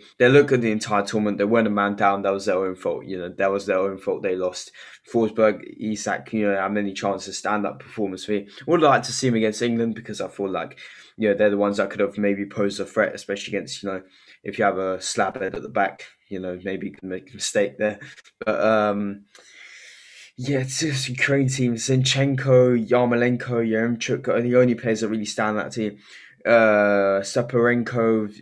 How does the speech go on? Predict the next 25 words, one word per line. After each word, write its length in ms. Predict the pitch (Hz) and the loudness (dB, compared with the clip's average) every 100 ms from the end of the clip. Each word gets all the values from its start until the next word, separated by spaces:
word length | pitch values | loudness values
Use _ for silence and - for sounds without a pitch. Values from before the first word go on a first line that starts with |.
| 95 | -12
he's 260 | - 113 107 | -6 -6 0
been 300 | 131 120 113 | 0 2 2
okay 580 | 113 131 131 139 131 | 4 4 2 0 0
when 180 | 117 117 | 2 0
I 60 | 113 | -2
saw 320 | - 131 117 | -4 0 2
him 240 | 110 107 104 | 2 -2 -6
against 360 | 107 107 101 - | -6 -4 -6 -4
Sweden, 300 | 117 104 104 | -4 -4 -4
Ukraine, 460 | 101 117 113 101 | -4 -2 -2 -2
but 200 | 92 90 - - _ | -6 -10 -14 -20 _
that's 200 | 110 - | -2 0
why, 300 | 104 104 101 104 | 2 4 4 2
I 20 | |
mean, 180 | 107 104 | 0 0
I 180 | 95 104 | 0 0
didn't 240 | 117 107 | -2 -2
really 140 | 101 | -4
watch 300 | 95 104 - | -2 -4 -4
the 60 | - | -10
game, 220 | 101 95 | -8 -8
to 120 | 95 | -10
be 100 | - | -6
honest, 360 | 101 101 101 - | -4 -4 -6 -12
because 440 | 92 98 92 90 | -12 -6 -6 -8